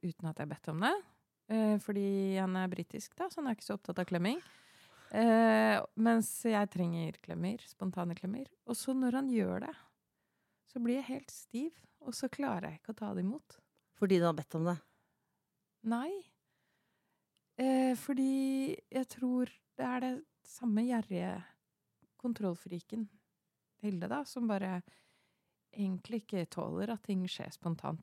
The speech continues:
Speaker 1: allikevel, da. <laughs>
Speaker 2: Men altså
Speaker 1: Og så, og så vil jeg ikke være takknemlig overfor noen. Jeg vil jo egentlig ikke det, for da skylder jeg.
Speaker 2: Ja, det
Speaker 1: Har
Speaker 2: har
Speaker 1: vi
Speaker 2: vi
Speaker 1: ikke snakket om det her?
Speaker 2: Vi har snakket masse om det, at jeg vil
Speaker 1: Jeg
Speaker 2: jo
Speaker 1: får
Speaker 2: ikke
Speaker 1: ikke
Speaker 2: ha
Speaker 1: gi deg
Speaker 2: noe.
Speaker 1: gaver.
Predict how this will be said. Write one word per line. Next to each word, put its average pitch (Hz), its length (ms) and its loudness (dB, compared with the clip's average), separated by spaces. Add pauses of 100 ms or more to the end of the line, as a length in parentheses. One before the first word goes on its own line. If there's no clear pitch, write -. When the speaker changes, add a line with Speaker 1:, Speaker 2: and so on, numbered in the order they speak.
(100)
Speaker 1:
allikevel, 196 500 -4
da. - 80 -4 (260)
<laughs> - 880 -2
Speaker 2:
Men 262 140 6
altså 294 240 4 (1000)
Speaker 1:
Og 247 100 4
så, 311 220 2
og 269 140 0
så 294 140 0
vil 233 200 6
jeg 196 140 0
ikke 247 180 -2
være 214 280 0
takknemlig 175 440 0
overfor 196 220 -2
noen. 226 140 2 (600)
Jeg 202 140 0
vil 185 140 2 (100)
jo 196 100 0
egentlig 190 400 -4
ikke 220 140 -2
det, 233 80 -4 (160)
for 208 180 -4
da 214 40 0
skylder 208 420 -2
jeg. 262 120 -6 (340)
Speaker 2:
Ja, 180 160 2 (180)
det 190 60 4
Speaker 1:
Har 208 40 8
Speaker 2:
har 208 80 8
Speaker 1:
vi 185 60 6
Speaker 2:
vi - 20 8
Speaker 1:
ikke 240 80 4
snakket 269 320 2
om 233 80 4
det 277 140 4
her? - 100 -4
Speaker 2:
Vi 190 140 2
har 190 80 2
snakket 202 260 0
masse 208 300 0
om 175 80 0
det, 170 80 2 (160)
at 185 100 -2
jeg 170 120 2
vil 170 40 2
Speaker 1:
Jeg 254 80 6
Speaker 2:
jo 254 80 2
Speaker 1:
får 247 120 8
Speaker 2:
ikke 269 100 0
Speaker 1:
ikke 262 80 6
Speaker 2:
ha 240 160 6
Speaker 1:
gi 220 80 6
deg 220 160 8
Speaker 2:
noe. 247 80 4
Speaker 1:
gaver. 247 480 4